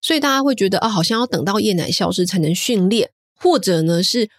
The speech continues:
你不管月龄，只要训练就可以完全不喝夜奶。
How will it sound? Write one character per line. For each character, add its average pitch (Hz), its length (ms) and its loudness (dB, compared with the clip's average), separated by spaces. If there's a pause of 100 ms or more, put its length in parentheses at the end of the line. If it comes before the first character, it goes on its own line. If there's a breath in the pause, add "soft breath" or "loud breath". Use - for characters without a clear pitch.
(120)
你 - 80 0
不 240 160 -2
管 170 300 0
月 208 180 2
龄， 175 320 -2
只 - 140 -2
要 233 180 2
训 262 240 0
练 233 160 2
就 220 140 0
可 220 160 0
以 185 240 0
完 208 180 2
全 254 200 2
不 262 100 2
喝 214 220 2
夜 202 220 2
奶。 - 200 -6